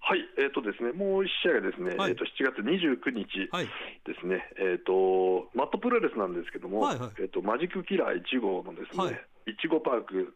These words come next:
Speaker 1: ツーということで、
Speaker 2: はい。
Speaker 1: えーと、本庄の鳥吉さんというお店を使わせていただきまして、
Speaker 2: 本庄って、
Speaker 1: そこでマットプロレス。はい。
Speaker 2: な-、何県ですか？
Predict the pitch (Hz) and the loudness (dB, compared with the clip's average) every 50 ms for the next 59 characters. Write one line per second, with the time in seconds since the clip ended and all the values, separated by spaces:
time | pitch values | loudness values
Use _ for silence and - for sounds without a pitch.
0 | - - 170 135 107 - 98 90 87 - 95 85 87 78 80 92 90 82 - - | 0 2 2 2 2 2 2 2 2 0 0 -2 -2 0 2 2 2 2 2 0
1 | - 165 147 113 95 - - - - 95 98 - - 92 90 90 90 90 90 87 | -2 -4 -4 -4 -6 -10 -10 -4 -2 0 0 0 0 2 2 4 4 4 4 4
2 | 90 87 - - _ _ _ _ _ _ _ - - - _ - - 214 202 151 | 2 0 -4 -8 _ _ _ _ _ _ _ -20 -20 -14 _ 0 2 2 2 4
3 | 113 113 185 170 165 80 - - 156 175 220 233 208 - - - 113 101 90 82 | 2 2 2 0 0 -2 -2 0 0 2 4 2 2 0 0 0 -2 -2 -2 -2
4 | - - - - 107 113 135 131 - - 131 123 120 117 117 120 117 - - - | -4 -4 -2 0 0 0 0 0 0 2 2 4 4 4 2 0 -2 -6 -16 -20
5 | _ - - - 113 - 107 110 104 - 98 - - 98 - - - - 285 320 | _ -8 -2 0 2 2 0 0 -2 -4 -2 0 0 0 0 0 0 0 2 2
6 | 311 302 240 208 214 170 180 165 135 135 156 160 143 165 - 175 160 127 98 92 | 4 4 4 4 4 4 4 2 2 2 2 2 2 2 2 2 2 2 0 -2
7 | - - - - - - - 170 196 160 - 165 170 180 180 151 147 156 185 208 | -6 -10 -16 -18 -14 -6 -2 2 2 2 2 0 -2 -2 -2 -2 -2 0 2 2
8 | 233 226 - 214 156 120 107 104 - - - 123 117 - | 2 2 2 0 0 -2 -4 -6 -10 -12 -14 -16 -16 -18